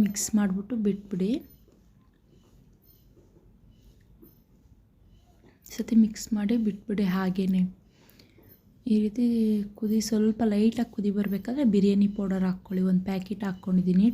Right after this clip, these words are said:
ಟೆನ್ ರುಪೀಸ್ದು. ಲಿಡ್ ಕ್ಲೋಸ್ ಮಾಡಿ ಬಿಟ್ಬಿಡಿ. ನಂತರ ನಾನು ಅದಕ್ಕೇನೆ ಸೈಡ್ಸಿಗೆ ಅಂತ ಕಬಾಬ್ ಮಾಡ್ತಿದ್ದೆ. ಕಬಾಬ್ ಏನು ರೆಸಿಪಿ ಏನು ತೋರಿಸಿಲ್ಲ, ನೆಕ್ಸ್ಟ್ ಟೈಮ್ ಯಾವಾಗಾದ್ರೂ ತೋರಿಸ್ತೀನಿ. ಒಂದು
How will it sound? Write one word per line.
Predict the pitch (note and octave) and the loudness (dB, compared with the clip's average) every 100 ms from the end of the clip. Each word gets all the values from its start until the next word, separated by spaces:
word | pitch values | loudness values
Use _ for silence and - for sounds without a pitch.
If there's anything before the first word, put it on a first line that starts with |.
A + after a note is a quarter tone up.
| G#3 | 2
ಟೆನ್ | F#3+ F#3 F#3 | 2 2 0
ರುಪೀಸ್ದು. | F#3 F3+ - G3 A#3 D#4+ - - - _ _ _ _ _ _ _ _ _ _ _ _ _ - _ A3+ | -2 -6 -6 -6 -6 -8 -16 -20 -20 _ _ _ _ _ _ _ _ _ _ _ _ _ -20 _ 0
ಲಿಡ್ | A3 - | 0 -2
ಕ್ಲೋಸ್ | A#3 A3 F#3 | 2 2 2
ಮಾಡಿ | A3 A#3+ A3 | 2 2 2
ಬಿಟ್ಬಿಡಿ. | - F#3 A3 A#3 | -2 -4 4 4
ನಂತರ | G3+ G3+ G3+ G#3 | 4 2 0 2
ನಾನು | G#3 | 2
ಅದಕ್ಕೇನೆ | F#3 F#3+ - G#3+ A3 G#3+ G#3 G3+ G3 - - | 2 -2 0 2 2 2 0 0 -4 -8 -4
ಸೈಡ್ಸಿಗೆ | G#3 G3 G3 - G3+ G#3 | 0 0 0 -2 0 0
ಅಂತ | G3+ A3+ - | 0 -2 0
ಕಬಾಬ್ | F#3+ G3+ G3 G3+ | 2 2 4 4
ಮಾಡ್ತಿದ್ದೆ. | G3 F#3 F#3+ F3 F#3+ D#4+ - _ - - - - - | 2 -4 -4 -2 -2 -2 -6 _ -20 -20 -20 -20 -12
ಕಬಾಬ್ | G3 F#3+ G3 G3+ | -4 -2 0 2
ಏನು | G3+ G3 F#3+ F#3+ F#3 | 0 0 -2 -2 0
ರೆಸಿಪಿ | F#3 F#3 G#3+ G#3+ A3 | 0 0 -2 0 2
ಏನು | G#3 G3+ | 2 0
ತೋರಿಸಿಲ್ಲ, | F#3+ F#3+ - G3+ B3+ | -4 -4 -4 2 6
ನೆಕ್ಸ್ಟ್ | A3+ G3 - | 6 4 -4
ಟೈಮ್ | A3 G#3+ | 0 0
ಯಾವಾಗಾದ್ರೂ | G3 F#3+ F#3 F#3+ F#3+ | 0 -2 -2 -2 -4
ತೋರಿಸ್ತೀನಿ. | F#3 F#3 - - F#3 F#3+ E4+ - - _ _ _ _ _ _ _ _ _ _ _ G3+ | -4 -4 -6 -6 -2 0 -2 -6 -20 _ _ _ _ _ _ _ _ _ _ _ -4
ಒಂದು | F#3+ | -2